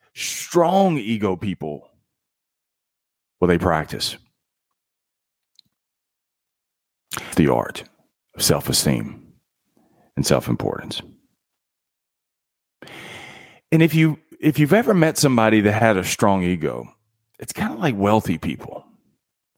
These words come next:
They don't proclaim it, but you get a sense of it. You feel it. They have a different energy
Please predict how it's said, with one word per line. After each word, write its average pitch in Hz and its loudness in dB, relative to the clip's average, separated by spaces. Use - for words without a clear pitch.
They - 4
don't 202 4
proclaim 101 2
it, - -10
but - 2
you 160 6
get 160 2
a 147 2
sense 135 0
of 80 0
it. - -16
You 113 0
feel 135 2
it. - -12
They 127 4
have 165 2
a 160 4
different 147 2
energy 98 2